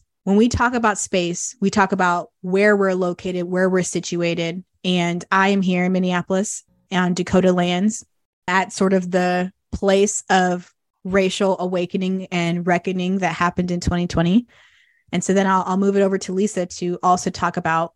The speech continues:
where she is at and acknowledge space. And we'll do the same of you, George.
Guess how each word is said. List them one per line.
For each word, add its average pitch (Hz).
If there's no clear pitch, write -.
where 175
she -
is 196
at 170
and 175
acknowledge 175
space. -
And 175
we'll 175
do 175
the 175
same 175
of 175
you, 190
George. -